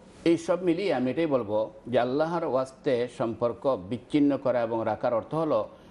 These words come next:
যে একজন মানুষ যদি অপরাধে লিপ্ত হয়ে যায় আর সেই অপরাধের কারণে আমি তার সঙ্গে সম্পর্ক বিচ্ছিন্ন করি, আল্লাহর নাফরমানির কারণে আমি তার সঙ্গে সম্পর্ক বিচ্ছিন্ন করি, তো সেটা হবে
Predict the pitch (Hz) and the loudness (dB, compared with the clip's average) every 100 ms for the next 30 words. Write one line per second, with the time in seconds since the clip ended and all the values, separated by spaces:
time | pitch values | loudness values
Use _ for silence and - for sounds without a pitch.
0 | - 113 123 131 123 156 147 127 131 - | -4 2 2 2 -2 0 2 0 0 0
1 | 131 175 185 196 170 131 107 85 82 65 | 0 0 -4 -4 -4 -2 -2 -2 -6 -4
2 | 113 101 151 139 185 202 226 214 175 175 | -4 0 0 0 0 -2 -2 -2 0 0
3 | 160 147 139 139 120 117 107 104 95 92 | 0 -4 -2 -2 0 -2 -2 -6 -4 -4
4 | 80 - - - - - - - - - | -6 -8 -18 -20 -20 -20 -20 -20 -2 2
5 | 139 147 151 135 135 135 131 151 208 202 | 4 4 0 0 -2 0 0 0 -2 -2
6 | 185 196 185 165 151 147 131 127 120 117 | -2 -4 -4 -4 -2 -2 0 -2 -4 -4
7 | 104 98 101 139 - - - - 113 120 | -4 -2 -2 -4 -10 -10 -4 -2 0 -2
8 | 123 | -2